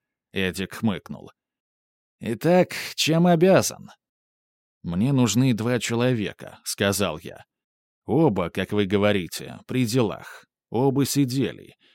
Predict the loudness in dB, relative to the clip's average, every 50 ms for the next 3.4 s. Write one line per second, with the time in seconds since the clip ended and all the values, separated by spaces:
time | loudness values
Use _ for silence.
0 | _ _ _ _ 0 2 2 4 4 2 2 2 2 2 2 4 4 2 2 2
1 | 0 -2 0 0 0 0 2 0 0 0 2 2 2 2 2 4 4 4 2 2
2 | 0 2 2 2 2 0 -4 -4 -2 -2 -2 -2 -2 0 0 2 2 0 -2 -6
3 | -12 -14 -16 -16 -20 -20 -20